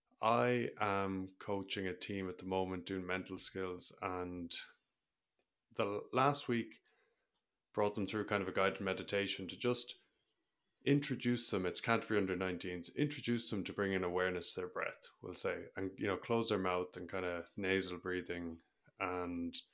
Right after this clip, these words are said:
just kinda starting that. And at the end, after, you know, they're all kinda relaxed, and I was kinda just chatting to them and any questions. And one guy said, "Why not breathe through the nose and out through the mouth?"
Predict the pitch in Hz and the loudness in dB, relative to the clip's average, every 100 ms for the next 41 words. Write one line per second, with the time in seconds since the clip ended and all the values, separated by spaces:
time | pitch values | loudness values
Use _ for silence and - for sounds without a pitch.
0 | _ _ _ _ _ _ _ _ _ _ | _ _ _ _ _ _ _ _ _ _
1 | _ _ _ _ - 110 - 110 98 - | _ _ _ _ -2 0 2 2 0 0
2 | - 98 95 92 95 90 85 87 87 - | 0 2 4 2 -4 -6 -4 -6 -6 -8
3 | - - _ _ _ _ 107 98 95 92 | -10 -14 _ _ _ _ 0 2 2 -2
4 | - 123 127 110 98 101 120 - _ _ | 2 2 4 4 4 0 -4 -8 _ _
5 | _ - 110 110 - - 95 113 - _ | _ -2 4 4 4 0 0 -2 -8 _
6 | 98 95 90 92 95 95 98 92 90 87 | -4 0 2 4 4 0 -2 0 2 0
7 | 87 - - 85 - _ _ _ _ _ | -2 -6 -6 -8 -10 _ _ _ _ _
8 | _ _ _ - 92 - 92 90 - - | _ _ _ -10 -8 -4 -4 -4 -2 4
9 | 107 - 95 98 92 90 87 85 - - | 4 2 0 2 2 0 -2 -4 -4 -2
10 | 104 92 95 92 - 90 87 90 113 117 | -2 2 2 2 -4 -6 -6 -2 -2 0
11 | 104 95 90 - _ _ _ _ _ _ | 2 2 0 -6 _ _ _ _ _ _
12 | - - 95 92 90 87 - _ _ _ | -12 -2 2 2 0 -4 -12 _ _ _
13 | _ _ _ _ - 120 139 143 127 117 | _ _ _ _ 0 4 6 6 4 2
14 | 113 110 - - 110 104 98 98 95 95 | 2 0 -2 -2 0 2 2 2 2 0
15 | 90 90 - 90 87 85 - - | 0 -2 -6 -6 -6 -8 -8 -18